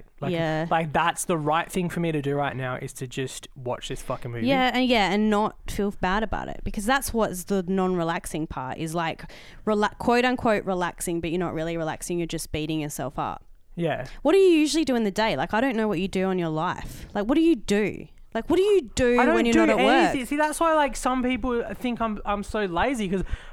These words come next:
Speaker 1: I don't do anything but just sit and worry about <laughs> stuff. Like,
Speaker 2: <laughs>
Speaker 1: I just sit and have anxiety attack over
Speaker 2: Yeah,
Speaker 1: anxiety
Speaker 2: yeah,
Speaker 1: attack.
Speaker 2: yeah, yeah,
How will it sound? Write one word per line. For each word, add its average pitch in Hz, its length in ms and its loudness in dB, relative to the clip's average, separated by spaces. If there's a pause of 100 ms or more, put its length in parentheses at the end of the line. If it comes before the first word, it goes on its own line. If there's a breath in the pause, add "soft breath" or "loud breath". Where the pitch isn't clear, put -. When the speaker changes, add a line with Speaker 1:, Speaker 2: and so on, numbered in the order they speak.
Speaker 1:
I 202 100 4
don't 254 240 2
do 220 220 2
anything 202 420 0
but 180 120 0
just 170 240 -2
sit 196 200 2
and 156 220 -2
worry 156 320 2
about 120 260 -4
<laughs> - 80 0
stuff. 269 220 4 (160)
Like, 381 260 6
Speaker 2:
<laughs> - 680 0
Speaker 1:
I 320 60 8
just 294 240 2
sit 302 200 2
and 214 120 2
have 202 200 4
anxiety 175 540 4
attack 147 280 0
over 147 140 4
Speaker 2:
Yeah, - 180 6
Speaker 1:
anxiety - 400 4
Speaker 2:
yeah, 214 120 2
Speaker 1:
attack. 202 60 2
Speaker 2:
yeah, 196 200 2
yeah, 185 300 0